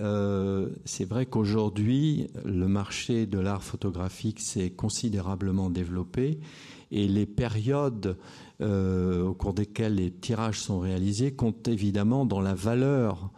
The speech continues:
euh, pas seulement artistique, mais la valeur marchande. Donc, quand tu as été amené à, à faire des choix, est-ce qu'il y avait, par exemple, des, des propositions d'une même image de, datant de tirages différents ? Est-ce qu'il y a eu des discussions autour de cette question ?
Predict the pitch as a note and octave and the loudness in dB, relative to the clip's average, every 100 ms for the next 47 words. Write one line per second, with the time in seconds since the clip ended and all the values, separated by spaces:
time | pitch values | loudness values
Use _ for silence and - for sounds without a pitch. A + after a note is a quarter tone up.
0 | - - - - G#2+ F#2 F2+ F2 F2+ G2 | -18 -20 -20 -6 0 2 2 2 0 -2
1 | - G#2+ - - G#2+ G2 G#2+ G2+ A#2 F#2+ | -2 -2 -2 -2 0 2 2 2 -2 -4
2 | G#2 - - B2 A2+ F#2+ F#2+ G#2+ G#2+ G2+ | -8 -10 -6 -4 0 0 0 0 2 0
3 | G2 - F2+ G2+ F#2+ - - - - C3 | 0 -2 0 0 -2 -12 -18 -14 0 0
4 | C3+ C#3 B2+ B2 - B2 A2 G#2+ A2 A#2+ | 2 2 2 0 0 2 4 4 4 4
5 | C3 A#2+ F#2+ F#2 F#2 - - - - - | 4 2 0 -2 -4 -6 -18 -20 -20 -4
6 | G2+ - A2+ G2+ G2+ - A#2 C3 C#3+ E3+ | -2 0 0 0 0 0 0 2 2 2
7 | F3+ B2 - - A#2 A2 A2 C3+ D3 G#2 | 2 2 0 0 2 4 4 2 0 -2
8 | G#2 G2 A2+ C3+ C3 G#2+ G2 G2+ G2 F#2 | 0 0 2 2 2 0 0 0 0 -2
9 | - - - - G2+ - - A2+ G2+ F#2+ | -10 -18 -8 0 0 0 0 2 2 0
10 | B2+ A2 G#2 G#2 G#2 G2+ G2+ A2+ B2+ A2+ | 0 2 2 4 4 4 4 2 0 0
11 | G2+ F#2 F#2 F2+ F#2+ G2 A2 A#2 G2 - | 0 2 0 0 -2 -2 0 2 2 0
12 | G#2 F#2+ F#2 F#2+ - A2 F#2+ A2+ C3 C3+ | -2 -2 0 -2 -2 -2 0 0 2 2
13 | G#2 - - G2 G#2 A2 G2+ G2 G2 - | 0 -2 -2 0 2 2 2 0 0 -4
14 | - A2 - D3 C#3+ A#2 - G#2 G2 F#2 | -4 -6 -2 0 2 2 0 -2 -2 -4
15 | G2 - G2 - - F#2 | -4 -4 -6 -4 -2 -2